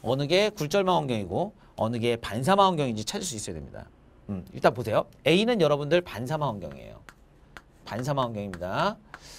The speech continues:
B는 뭐예요? 굴절 망원경이에요.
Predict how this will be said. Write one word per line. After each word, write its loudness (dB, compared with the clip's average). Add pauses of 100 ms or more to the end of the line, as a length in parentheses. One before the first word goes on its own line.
(220)
B는 0
뭐예요? 6 (340)
굴절 0
망원경이에요. -6